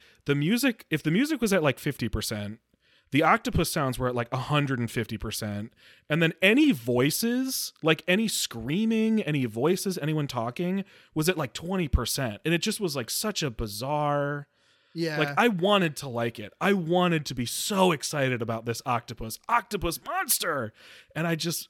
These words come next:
Speaker 1: I was so mad to be, like, bored and <laughs> grossed out and not in, like, a cool horror sci-fi <laughs> way.
Speaker 2: Yeah. I do th-, I do think that the sound stuff was probably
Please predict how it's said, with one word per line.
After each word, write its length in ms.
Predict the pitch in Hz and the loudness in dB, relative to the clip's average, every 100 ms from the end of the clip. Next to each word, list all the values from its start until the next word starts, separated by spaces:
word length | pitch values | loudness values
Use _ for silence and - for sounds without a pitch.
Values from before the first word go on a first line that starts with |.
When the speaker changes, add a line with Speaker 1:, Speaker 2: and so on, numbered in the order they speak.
| - | -2
Speaker 1:
I 100 | 170 | 2
was 180 | 180 - | 2 2
so 280 | 220 208 196 | 2 2 2
mad 480 | 185 180 180 151 - | 4 4 4 2 -4
to 80 | |
be, 160 | 139 139 | -2 0
like, 280 | 139 127 - 117 | 2 0 -2 0
bored 420 | 127 135 147 143 | 2 4 4 2
and 240 | 135 127 | 0 -2
<laughs> 60 | 117 | 0
grossed 380 | 123 143 - - - - - | 2 2 0 0 2 2 0
out 400 | - - - - - - - | -2 -2 -4 -6 -10 -10 -2
and 200 | 196 208 | 0 2
not 220 | 208 220 | 2 2
in, 120 | 202 | 4
like, 200 | 190 185 | 4 4
a 60 | 170 | 0
cool 400 | - 190 170 151 | 4 4 6 4
horror 280 | 160 147 | 4 4
sci-fi 500 | 143 147 151 - 175 | 2 2 2 2 0
<laughs> 40 | 165 | 2
way. 540 | 151 - 151 - 151 - - | 2 0 -2 -6 -12 -12 -2
Speaker 2:
Yeah. 420 | 175 147 139 135 - - - - | 0 0 -2 -4 -10 -20 -10 2
I 100 | 202 | 2
do 220 | 196 233 | 4 0
th-, 140 | - - | 0 0
I 100 | 190 | 2
do 160 | 214 | 0
think 360 | - 214 196 - | 0 0 0 -4
that 200 | 170 - | -4 -4
the 80 | 156 | -6
sound 480 | - 165 151 151 | -4 -2 -2 -4
stuff 380 | 147 - 156 147 | -8 -4 -4 -4
was 300 | 147 151 143 | -4 -4 -2
probably 480 | - 160 151 147 | -2 -2 -4 -6